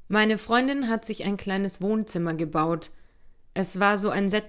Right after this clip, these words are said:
zum Basteln und selber zusammenbauen. Das Wohnzimmer besteht aus mini kleinen Teilen, die sie mühsam und in gebückter Trollhaltung zusammengeklebt, bemalt und angesteckt hat.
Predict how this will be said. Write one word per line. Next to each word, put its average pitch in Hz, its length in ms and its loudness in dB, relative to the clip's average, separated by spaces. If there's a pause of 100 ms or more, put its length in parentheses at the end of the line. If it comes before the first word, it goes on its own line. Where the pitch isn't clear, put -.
zum 170 240 0
Basteln 165 520 0
und 165 220 -6
selber 175 320 0
zusammenbauen. 160 800 -4 (1160)
Das 185 220 0
Wohnzimmer 262 540 2
besteht 196 380 -2
aus 175 200 -2
mini 233 240 0
kleinen 170 420 -4
Teilen, 175 540 -4 (540)
die 196 100 2
sie 190 120 4
mühsam 247 640 4
und 185 200 -2
in 180 160 0
gebückter 170 460 0
Trollhaltung 180 880 -2
zusammengeklebt, 180 1000 -2 (460)
bemalt 180 640 2 (160)
und 214 260 -4
angesteckt 165 680 -2
hat. - 260 -6